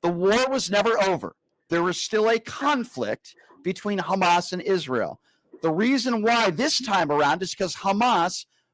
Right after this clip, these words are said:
broke the ceasefire. They executed innocent people. So to, to say that there isn't still a conflict makes you an imbecile. And to say that I'm not, uh, implying something when I'm saying it now for a fifth time, please listen.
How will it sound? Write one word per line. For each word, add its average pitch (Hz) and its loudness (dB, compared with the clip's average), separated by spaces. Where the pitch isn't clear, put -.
broke 185 0
the 151 -2
ceasefire. 123 0
They 220 2
executed 226 -2
innocent 190 -2
people. 226 -2
So 190 -4
to, 185 -10
to 208 -8
say 269 0
that 285 0
there 196 2
isn't 233 -2
still 202 2
a 147 2
conflict 196 0
makes 190 0
you 208 2
an 160 -2
imbecile. 165 0
And 202 0
to 233 -2
say 226 2
that 202 2
I'm 247 2
not, 240 2
uh, 202 0
implying 233 0
something 175 -2
when 185 2
I'm 185 4
saying 269 0
it 247 -2
now 214 2
for 196 -2
a 151 2
fifth - 0
time, 131 0
please 247 0
listen. 156 -2